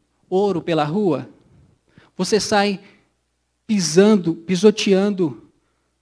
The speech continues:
cristais pela rua? Não, queridos. São nas minas. Não é com a pazinha que você vai cavar e vai encontrar ouro, querida.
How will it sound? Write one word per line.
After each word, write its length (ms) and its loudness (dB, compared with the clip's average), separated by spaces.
cristais 640 -2
pela 240 -6
rua? 480 -8
Não, 280 -4
queridos. 600 -6
São 160 -6
nas 280 -4
minas. 640 -8
Não 140 0
é 80 -2
com 260 -2
a 140 0
pazinha 680 0
que 140 -10
você 260 -6
vai 140 -4
cavar 400 -2
e 40 0
vai 100 0
encontrar 360 -2
ouro, 300 0
querida. 400 -12